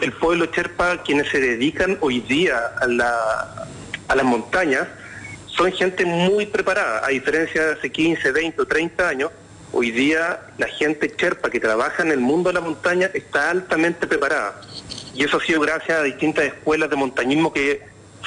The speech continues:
se han instalado hoy día en el Valle del Solocumbo, que es el lugar donde viven los Sherpas.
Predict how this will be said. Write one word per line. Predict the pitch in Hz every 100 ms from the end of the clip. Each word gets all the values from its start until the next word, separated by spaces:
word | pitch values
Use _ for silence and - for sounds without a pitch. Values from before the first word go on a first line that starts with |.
| -
se |
han | 139
instalado | 143 139 120 127 143 151
hoy | 143 135
día | 139 139 139
en |
el | 135
Valle | 127 135 131
del | 120
Solocumbo, | 147 120 113 165 143
que | 123
es | 123
el |
lugar | 120 135
donde | 139 131 123
viven | 147 160 151
los | -
Sherpas. | 156 - 110